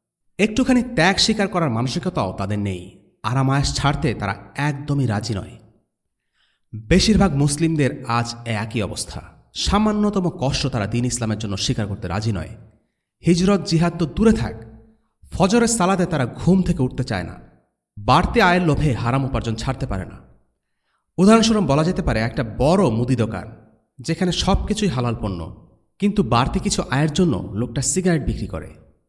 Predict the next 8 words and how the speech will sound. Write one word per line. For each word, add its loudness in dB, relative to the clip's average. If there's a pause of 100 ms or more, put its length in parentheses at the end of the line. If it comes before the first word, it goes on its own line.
(260)
অনেক 0
কাফির 2
দেশে 2
মুসলিমদের 2
দোকানে 0 (420)
মদ 0
বিক্রি -4
হয়। -10